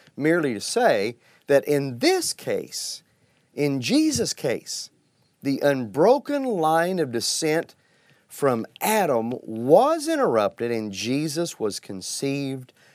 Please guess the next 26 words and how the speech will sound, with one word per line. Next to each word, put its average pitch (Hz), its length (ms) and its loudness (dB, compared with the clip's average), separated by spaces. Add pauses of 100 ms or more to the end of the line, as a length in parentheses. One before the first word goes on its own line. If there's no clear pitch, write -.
(140)
by 107 160 2
the 87 160 -6 (180)
power 113 640 -10
of 90 180 -6
the 82 100 -10
Holy 87 360 -10
Spirit. - 800 -16 (1120)
So 92 160 -6
Luke 123 240 -2
th-, 127 140 0
one 135 260 0
thirty-five 143 840 0
connects 143 640 -2
this 151 200 -6
conception 139 960 -2 (540)
by 151 400 2
the 285 140 2
Holy 285 280 2
Spirit 127 640 0 (380)
with 131 280 -2
the 127 180 -2
holiness 185 960 2
or 127 160 2
the 120 140 2
moral 180 760 2 (100)
purity 151 800 -2